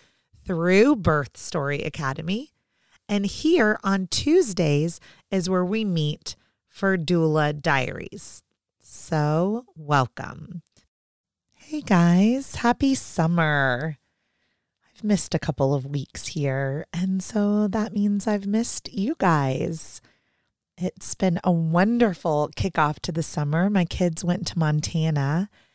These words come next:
and my sister and I drove cross country from North Carolina to Colorado. Now, I know some of you guys are following that journey on Instagram.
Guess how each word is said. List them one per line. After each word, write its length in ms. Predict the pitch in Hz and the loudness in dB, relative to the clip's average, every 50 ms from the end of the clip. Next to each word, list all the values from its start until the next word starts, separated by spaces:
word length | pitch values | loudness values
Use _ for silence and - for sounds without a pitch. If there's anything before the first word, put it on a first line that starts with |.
| _ _ _ _ _ - | _ _ _ _ _ -2
and 280 | 180 170 170 175 170 | 0 2 2 2 2
my 120 | 175 170 165 | 2 2 0
sister 560 | - - - - 185 - - - 196 175 175 | 0 0 0 -2 -2 -2 -2 -2 0 0 2
and 120 | 175 165 | 0 0
I 360 | 175 175 175 160 151 151 156 | 0 -2 -2 0 0 2 0
drove 720 | 156 151 139 - 165 160 165 160 156 156 156 156 156 151 - - _ _ | 0 -2 -2 -4 0 2 4 4 4 4 4 4 2 0 -4 -12 _ _
cross 680 | - - - - - 185 170 156 165 220 - - - - | -18 -16 -14 -6 -2 2 4 4 6 4 4 2 -2 -4
country 680 | - - - 196 170 165 165 - - 156 131 120 139 160 | -4 0 2 4 4 4 2 2 0 0 0 2 2 0
from 240 | 156 - 190 180 170 | 2 4 4 4 6
North 380 | 170 170 170 165 175 185 - | 6 6 8 6 6 4 2
Carolina 880 | - - 226 208 208 208 185 175 160 160 160 156 156 156 156 156 160 156 - _ _ _ _ _ _ _ _ _ _ - | 0 0 2 2 2 2 4 4 4 4 4 4 4 4 4 2 2 0 -4 _ _ _ _ _ _ _ _ _ _ -4
to 120 | - 185 | -2 -2
Colorado. 920 | 165 - - 170 156 151 147 143 139 131 104 85 - - - 62 - - - _ _ _ _ _ _ _ _ _ _ _ _ _ _ _ | 2 4 4 6 6 6 6 4 4 2 0 -2 -4 -6 -8 -12 -12 -16 -20 _ _ _ _ _ _ _ _ _ _ _ _ _ _ _
Now, 520 | - 185 180 175 175 175 175 175 175 180 - - | -4 0 4 4 6 6 4 4 2 0 -2 -2
I 120 | 185 185 | 0 2
know 180 | 208 262 339 370 | 2 4 2 2
some 400 | - - - - 240 226 240 269 | 0 -2 0 2 2 4 4 4
of 160 | 262 240 214 | 2 2 2
you 100 | 202 185 | 2 2
guys 300 | 175 170 156 156 151 160 | 2 2 2 2 2 2
are 80 | 156 | 0
following 720 | 147 160 147 139 139 135 135 135 131 127 127 135 143 147 143 - - - - _ _ | 2 4 4 4 4 2 0 0 -2 -2 -2 -2 -2 -4 -6 -8 -14 -20 -20 _ _
that 240 | - 170 160 156 170 | 0 0 0 0 0
journey 400 | 160 165 165 156 151 151 147 143 | 0 0 0 0 0 0 0 2
on 140 | 139 135 131 | 0 0 0
Instagram. 880 | - 139 143 135 - - - 135 135 135 135 120 113 113 - 143 147 | -2 -2 -2 -2 -2 -2 -2 -2 0 0 -2 0 -2 -2 -4 -4 -6